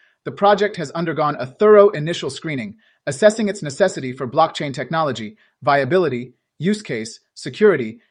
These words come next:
and white paper accuracy. Linea scores impressively in categories like innovation, architecture, code quality, mainnet readiness,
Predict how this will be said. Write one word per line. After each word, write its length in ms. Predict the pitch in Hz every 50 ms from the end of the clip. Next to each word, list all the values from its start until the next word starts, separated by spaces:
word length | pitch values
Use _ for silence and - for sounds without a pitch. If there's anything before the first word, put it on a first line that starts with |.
| _ -
and 180 | - 143 143 139
white 240 | 151 170 185 180 180
paper 280 | 170 147 135 147 135
accuracy. 580 | 147 151 147 - 127 110 107 - 101 - _ _ _ _ _ _ _ _ _ _ _ _ _ _ _ _ _ _ _ -
Linea 300 | 151 185 226 247 220 196
scores 380 | 202 - - 202 190 185 180
impressively 560 | 180 127 - 208 220 226 - 180 135 143 151 135
in 100 | 131 127
categories 560 | - 165 170 170 160 151 147 143 139 131 123
like 180 | 135 127 131
innovation, 640 | - 156 156 139 156 175 175 175 - 190 180 180 175 _ _ _ -
architecture, 720 | 175 196 202 208 185 - 190 175 170 - - 180 180 180 - _ _ _
code 300 | - - 202 208 196 -
quality, 540 | - 196 180 180 175 175 175 175 175 180 180 _ _ - -
mainnet 400 | 156 185 196 196 180 180 165 -
readiness, 560 | 143 165 175 170 170 165 165 185 180 - -